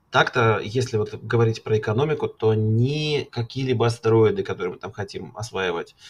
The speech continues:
ну, в ка-, в качестве таких вот горнодобывающих каких-то этих, да, <laughs> э, месторождений, ни Марс, ни Луна, они не сравнятся с Землёй в плане вот дешевизны, да, доступности тех вот, э, полезных ископаемых, которые здесь есть.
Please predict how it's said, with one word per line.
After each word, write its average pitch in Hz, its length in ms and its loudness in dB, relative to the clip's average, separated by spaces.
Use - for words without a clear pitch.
ну, 85 160 -18
в - 40 -20
ка-, 98 160 -4
в - 60 -14
качестве - 380 -8
таких - 340 -18
вот - 280 -20
горнодобывающих 98 840 -2
каких-то - 300 -18
этих, - 220 -14
да, 113 220 -2
<laughs> - 840 -4
э, 110 160 2
месторождений, 117 680 4
ни 156 640 2
Марс, 117 600 4
ни 143 260 2
Луна, 123 580 2
они 120 260 4
не 123 120 2
сравнятся 131 1080 -2
с 110 120 -2
Землёй 113 520 0
в 123 100 -14
плане 110 380 -2
вот 98 160 -8
дешевизны, 107 580 -2
да, 98 120 0
доступности 98 560 -8
тех - 240 -12
вот, - 200 -16
э, 92 200 -10
полезных 104 300 -6
ископаемых, 107 420 -2
которые - 280 -6
здесь - 240 -12
есть. - 240 -20